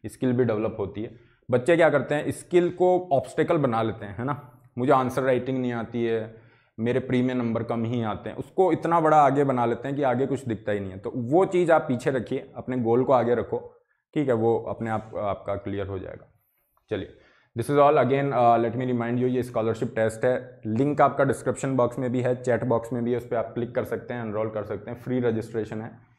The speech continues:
use the code R B Live for this free registration। ये सेशन जो है आपका डेली बेसिस पे होता है, timing is seven fifteen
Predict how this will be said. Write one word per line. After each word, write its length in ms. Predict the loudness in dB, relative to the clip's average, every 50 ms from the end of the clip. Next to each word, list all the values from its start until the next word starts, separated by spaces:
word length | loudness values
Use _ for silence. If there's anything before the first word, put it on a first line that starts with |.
| _ _ _ -4
use 200 | -2 -2 -2 0
the 120 | 0 -2 0 2
code 140 | 2 2 2
R 120 | 2 0
B 100 | 0 -2
Live 240 | -2 -2 -2 -2 -4
for 160 | -4 -6 -6
this 220 | -4 -2 -2 -2 -4
free 420 | -6 -14 -20 -20 _ _ -4 -4 -2 -2
registration। 460 | -4 -8 -10 -12 -12 -12 -14 -14 -14 -20 -20 _ _ _ _ _ _ -8
ये 60 | -8
सेशन 420 | -2 0 0 0 0 0 0 2
जो 100 | 2 2
है 220 | 2 2 0 0 -2
आपका 320 | -4 -6 -6 -2 0 0
डेली 320 | 0 2 0 0 0 0
बेसिस 300 | 0 0 -2 -4 -6 -10
पे 120 | -8 -4 -2
होता 240 | -2 -2 -2 -4 -6
है, 140 | -6 -4
timing 400 | -6 -8 -6 -6 -6 -4 -4 -4
is 100 | -6 -6 -8
seven 200 | -8 -6 -6 -8
fifteen 380 | -10 -10 -16 -14 -14 -14 -14